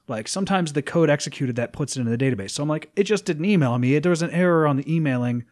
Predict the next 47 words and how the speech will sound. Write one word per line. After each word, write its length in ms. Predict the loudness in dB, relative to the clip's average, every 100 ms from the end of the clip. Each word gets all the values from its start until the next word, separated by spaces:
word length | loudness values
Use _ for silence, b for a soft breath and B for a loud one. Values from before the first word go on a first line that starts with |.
| _ -2
That 140 | -2
should 160 | 0 0
be 80 | 0
fine. 280 | 4 4
I 40 | 6
didn't 160 | 4 4
get 100 | 2
my 100 | 4
email, 320 | 6 4 4
but 160 | 2
I 40 | 0
should 180 | 0 2
be 80 | 2
able 140 | 2
to 40 |
log 300 | 2 0 -2
in." 180 | -6 -10 _ b b b b
So 80 | 0
I 40 |
try 100 | 6
to 60 | 8
log 180 | 8 6
in. 160 | 2 -2
Doesn't 280 | -4 -4
work. 240 | -6 -10 -20 _ _ _
So 120 | -6 -4
I 40 |
tried 220 | 0 0
this 120 | 0
several 400 | -2 2 4 4 2
times, 400 | 2 2 0 -2
different 320 | -4 -4 -2
browsers, 380 | -2 -2 -4 -6
different 240 | -6 -6
computers. 420 | -8 -8 -6 -8 -6
Doesn't 320 | -6 -4 -6
work. 280 | -10 -16 _ _ _
So 460 | -4 4 6 6 4
I'm 80 | -4
like, 160 | -6 -4
"Fuck 240 | -6 -4
it. 100 | -6
I'll 100 | -4
try 180 | -2 -2
this 140 | -2 -4
again 220 | -4 -2
later." 380 | -2 -2 -4